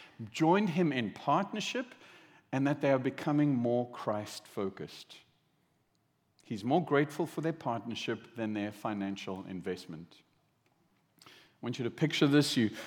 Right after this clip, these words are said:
you called one of your best friends, you know, and I, I've said this before. You have friends, you have airport friends, and then you have L A X friends, right? And, and you've, you've called your friend, and you've said, "Hey, um, could you please take me to the airport?"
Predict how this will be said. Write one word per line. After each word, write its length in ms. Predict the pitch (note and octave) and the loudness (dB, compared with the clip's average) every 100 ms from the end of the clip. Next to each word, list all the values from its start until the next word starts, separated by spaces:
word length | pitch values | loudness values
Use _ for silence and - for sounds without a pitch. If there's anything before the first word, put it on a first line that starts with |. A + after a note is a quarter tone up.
| - - | -4 -2
you 80 | |
called 380 | A2 D#3 D#3 C#3+ | 6 12 12 12
one 120 | C#3 | 8
of 60 | C#3 | 8
your 80 | C3 | 10
best 340 | A2 D3 - | 12 12 10
friends, 560 | - F#2+ C#2 E2 - - | 2 -2 -2 -8 -12 -8
you 100 | A2+ | 0
know, 320 | G#2+ G#2+ A#2 A#2+ | 2 2 0 0
and 200 | A#2 A#2 | 0 4
I, 220 | A#2 A#2 - | 4 4 2
I've 100 | A2+ | 0
said 180 | - E3 | 4 6
this 140 | D#3 | 6
before. 460 | - D3 C#3+ A2+ G2 | 4 4 6 8 6
You 180 | G#2 G#2+ | 4 4
have 500 | A#2+ A2+ A2 - - - - - | 6 6 6 4 -10 -16 -20 -16
friends, 440 | - D#3 F#3+ F#3+ | 8 10 10 10
you 80 | C#3+ | 8
have 160 | A#2+ A#2 | 8 10
airport 440 | D#3 E3+ E3+ F3+ F3 | 10 10 10 8 8
friends, 420 | - C3 B2+ B2 | 6 8 8 4
and 120 | A#2 | 2
then 80 | A#2+ | 4
you 100 | A#2 | 4
have 160 | A#2 - | 4 10
L 180 | B2 A#2 | 12 12
A 120 | G#2 | 10
X 220 | F2+ - | 6 0
friends, 460 | - F2 E2+ - G#2 | -4 -6 -6 -4 0
right? 280 | G#2 F3+ - - - - - - - | 2 2 -2 -12 -10 -4 -2 0 -2
And, 140 | - G#2+ | 0 0
and 220 | - A#2 A2+ | 0 2 2
you've, 180 | G#2 - | 0 2
you've 180 | B2 - | 2 12
called 260 | - C#4 B3 | 12 12 12
your 100 | B3+ | 6
friend, 520 | - F3+ E3+ F3 D#3 - - - | 6 4 4 2 -4 -12 -20 -6
and 140 | C#3 | -2
you've 120 | C3+ | 0
said, 180 | - D3 | 0 2
"Hey, 340 | F3 A3 G#3+ G#3 - - - | 4 6 4 2 -8 -20 -4
um, 540 | B2+ C3 C3+ C#3 C#3 C#3 | 0 2 2 0 -2 -2
could 200 | - G3 | -4 -2
you 100 | G#3 | -2
please 260 | F#3+ F3+ | -2 -2
take 260 | - E3 D#3 | 0 -2 0
me 160 | D#3 D3 | 0 0
to 320 | D3 D#3+ D3+ | 0 2 2
the 160 | C#3+ | 2
airport?" 540 | A#2+ A#2 - A#2 A2+ | 0 0 0 2 2